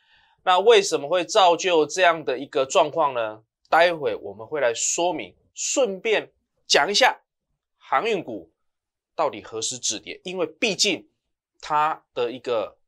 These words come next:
市值足以撼动台北股市。呃，这个部分呢，我们会讲一下。再来，盘面的结构轮动有没有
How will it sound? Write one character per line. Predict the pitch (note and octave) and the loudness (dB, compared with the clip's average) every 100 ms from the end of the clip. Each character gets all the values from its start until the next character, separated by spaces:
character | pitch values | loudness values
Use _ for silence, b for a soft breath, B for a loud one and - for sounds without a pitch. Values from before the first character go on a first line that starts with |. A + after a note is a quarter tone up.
| _ _ _ _ | _ _ _ _
市 | - - C#4+ | -2 2 2
值 | D3+ B2 A#2+ A#2+ _ _ _ _ _ | 0 -4 -8 -14 _ _ _ _ _
足 | - - D4 | -16 -10 -10
以 | E3 | -10
撼 | G2+ - D#3 A#2 | -10 -6 -6 0
动 | C#3 A2+ _ _ _ _ _ | -2 -2 _ _ _ _ _
台 | - A#2 | -4 -4
北 | B2+ | -4
股 | G2+ | -6
市。 | - A2+ F#2+ _ _ _ _ _ _ | -8 -8 -14 _ _ _ _ _ _
呃， | - - | -18 -16
这 | - F#3 | -6 -2
个 | D#3 | -2
部 | D#3 E3 | -2 -2
分 | E3 C#3 | 0 -2
呢， | A#2 | -4
我 | G2 | -8
们 | G2 | -12
会 | C3 | -10
讲 | G#2+ F#2 | -8 -10
一 | |
下。 | F#2 G#2 - | -6 -6 -2
再 | - A3+ | 2 4
来， | D#3+ C#3 C#3 _ _ _ | 4 2 -4 _ _ _
盘 | - D#3+ | -6 -4
面 | B3 C4 | -2 -4
的 | F#3+ | -4
结 | - D#3 | -2 -2
构 | D#3+ G3+ | 2 2
轮 | D3+ D3 | 2 0
动 | F3+ C#3 - _ _ _ _ _ _ _ _ - | 0 0 -6 _ _ _ _ _ _ _ _ -4
有 | D3 A#2 | 0 0
没 | G#2 A#2 F3 G#3+ | 0 -4 -4 0
有 | G#3 A#2+ - | 2 2 0